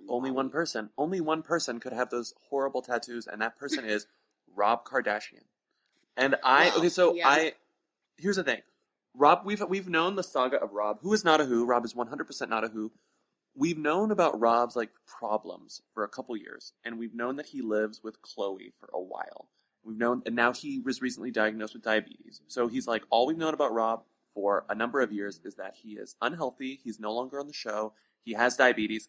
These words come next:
Speaker 1: he runs a sock company, and he is Khloe's roommate.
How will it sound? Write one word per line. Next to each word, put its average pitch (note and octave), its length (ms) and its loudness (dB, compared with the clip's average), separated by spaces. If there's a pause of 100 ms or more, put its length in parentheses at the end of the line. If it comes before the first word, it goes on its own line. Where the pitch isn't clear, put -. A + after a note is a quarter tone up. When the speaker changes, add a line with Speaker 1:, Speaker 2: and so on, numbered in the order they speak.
(100)
Speaker 1:
he D3+ 200 -6
runs C3+ 200 -2
a F3 40 -10
sock B2 380 0
company, A#2+ 460 -8 (260)
and A#2+ 200 -2
he B2 280 -10
is A2 420 -4 (320)
Khloe's B2 640 -2 (100)
roommate. A2 320 -10